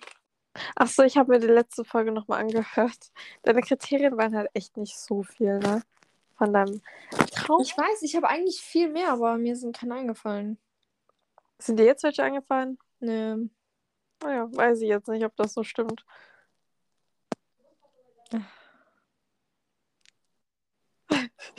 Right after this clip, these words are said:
Speaker 1: Und ich hab für Katharina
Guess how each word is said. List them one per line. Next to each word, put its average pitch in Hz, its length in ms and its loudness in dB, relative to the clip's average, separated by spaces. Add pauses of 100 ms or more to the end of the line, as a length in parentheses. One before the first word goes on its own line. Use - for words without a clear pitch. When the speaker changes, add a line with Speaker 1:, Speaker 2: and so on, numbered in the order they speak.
(1200)
Speaker 1:
Und 254 320 2 (300)
ich 269 160 4
hab 285 120 4
für 254 120 4
Katharina 233 680 4